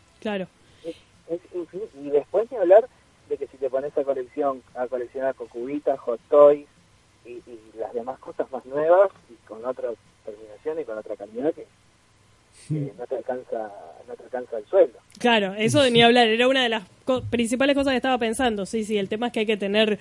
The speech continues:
Speaker 1: un bolsillo acorde
Speaker 3: Un
Speaker 1: a
Speaker 3: presupuesto que
Speaker 1: Claro.
Speaker 3: acompañe.
Speaker 1: Que el
Speaker 2: Claro,
Speaker 1: presupuesto
Speaker 2: no,
Speaker 1: te
Speaker 2: yo voy muy de a
Speaker 1: acompañe, sí.
Speaker 2: poquito.
Speaker 1: <laughs> Claro. Eh, y, y me comentabas también que vos estabas, eh, encargado del tema de, de,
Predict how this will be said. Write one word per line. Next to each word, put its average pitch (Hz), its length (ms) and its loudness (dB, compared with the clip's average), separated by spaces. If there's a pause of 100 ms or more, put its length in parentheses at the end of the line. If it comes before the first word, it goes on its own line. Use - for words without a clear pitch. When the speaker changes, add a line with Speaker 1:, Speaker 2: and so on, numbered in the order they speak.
(240)
Speaker 1:
un 240 120 2
bolsillo 233 600 2
acorde 208 560 2
Speaker 3:
Un 147 100 2
Speaker 1:
a - 40 2
Speaker 3:
presupuesto 160 500 2
que 143 100 -2
Speaker 1:
Claro. 262 160 4
Speaker 3:
acompañe. 135 460 0 (880)
Speaker 1:
Que - 80 -16
el - 60 -10
Speaker 2:
Claro, 180 200 8
Speaker 1:
presupuesto 240 480 4
Speaker 2:
no, 180 80 8
Speaker 1:
te 190 60 10
Speaker 2:
yo 220 80 8
voy - 20 2
muy - 120 2
de - 60 6
a - 40 8
Speaker 1:
acompañe, 185 280 0
sí. 175 60 -10 (460)
Speaker 2:
poquito. 277 200 -4
Speaker 1:
<laughs> - 0 -
Claro. 226 400 -4 (600)
Eh, 240 380 2
y, 269 300 0
y 254 40 4
me 269 120 4
comentabas 311 380 4
también 392 220 2
que 381 240 2
vos 302 260 0
estabas, 349 480 0 (500)
eh, 226 280 -2
encargado 247 380 2
del 277 120 2
tema 294 220 2
de, 262 140 2
de, 214 680 0